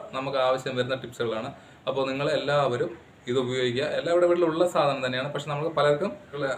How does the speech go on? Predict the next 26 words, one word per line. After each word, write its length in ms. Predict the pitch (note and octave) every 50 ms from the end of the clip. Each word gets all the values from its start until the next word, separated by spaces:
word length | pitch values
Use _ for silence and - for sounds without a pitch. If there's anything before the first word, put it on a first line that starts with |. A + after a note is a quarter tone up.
| C#3 C#3
അറിയാത്തതുകൊണ്ടാവാം 720 | C#3 D#3 F3 F3 E3+ E3+ E3 D3 C#3+ C#3+ C#3+ C#3 D3 D#3 C#3
പലരും 240 | C#3 C3+ C3+ C#3 C3+
ഇത് 80 | C3 C3 B2
ഉപയോഗിക്കാത്തത്. 580 | C3 D3 C#3+ B2+ A#2+ A#2 A2 A2+ A#2 C3 F3 - - - - D3
ഇനി 100 | F#3 G3+ F3+
മുതൽ 180 | C#3+ C3 C3 B2+ A#2+ -
നിങ്ങൾ 140 | C3 C3 B2+ B2
ഇതുപോലുള്ള 280 | C3 C3 C3 C3 C3 B2+ B2
കാര്യങ്ങളൊക്കെ 380 | B2 B2 B2 B2+ B2+ B2+ B2+ B2 C3
ചെയ്യാം. 240 | A#2+ B2 C#3+ F3 - - - - - - - - - - C3+
അപ്പോൾ 140 | C#3 C#3+ C#3+ - - C#3+
എനിക്കറിയാവുന്ന 520 | C#3 D#3+ E3+ F#3+ E3 D#3 D#3 D3+ D#3 D#3 D3+ D3
കുറേ 120 | C#3 C#3+ C#3+ C#3
കാര്യങ്ങൾ 260 | C3 C3 C3+ C3 C3 C3 B2+
ഞാൻ 100 | B2+ B2 B2
ഈ 20 | A#2+ A#2+
വീഡിയോയിലൂടെ 340 | A#2+ B2 A#2+ A#2+ B2 B2+ B2 B2+
പറഞ്ഞു 160 | A#2 A#2 A#2+
തന്നിട്ടുണ്ട്. 320 | A2+ A2+ A2 G#2+ G#2+ A#2+ - - C3
നിങ്ങൾക്ക് 280 | C3 D3+ E3+ E3+ E3+ C#3+
എന്തെങ്കിലും, 280 | C#3 C#3 C#3 C#3+ D3 C3 A#2+
ആ, 20 | A2 - -
സ്പെഷ്യലായിട്ട് 440 | - - B2 B2 C#3+ D#3+ D#3 D3+ D3+ C3
അറിയണമെങ്കിൽ 400 | B2 B2+ B2 A#2 A#2+ A#2 B2 B2 - - A#2+
അത് 120 | A#2+ D3 - - - - -
നമ്മൾ 160 | - B2 B2